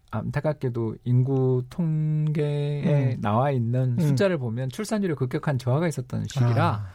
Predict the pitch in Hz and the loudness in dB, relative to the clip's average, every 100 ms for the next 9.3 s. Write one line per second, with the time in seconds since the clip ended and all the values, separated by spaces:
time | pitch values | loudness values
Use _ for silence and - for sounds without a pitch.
0 | - - 170 165 127 139 208 226 214 185 | -16 -6 -4 0 2 4 2 2 2 2
1 | 175 151 160 147 131 135 131 - 117 160 | 2 0 0 2 2 0 -4 -4 0 2
2 | 185 147 131 147 185 196 185 165 151 147 | 2 2 2 2 2 0 0 -2 -4 -2
3 | 135 110 117 113 110 123 120 120 - - | -4 -4 -4 -4 -6 -4 -4 -4 -8 -16
4 | - - - - 185 196 294 302 143 123 | -20 -20 -6 0 0 0 -2 -2 -2 -2
5 | 147 147 147 147 127 170 160 180 180 175 | -2 -4 -4 -6 -6 -6 -6 -4 -2 0
6 | 147 139 147 139 139 104 127 190 185 170 | -2 -2 -4 -4 -6 -2 0 2 0 -2
7 | 147 135 147 135 123 127 151 160 170 147 | -4 -4 -6 -4 -2 -2 -4 -6 -4 -4
8 | 120 113 113 117 117 120 143 131 101 - | -2 -2 -2 0 2 2 4 2 -2 -4
9 | 180 160 123 | 0 2 0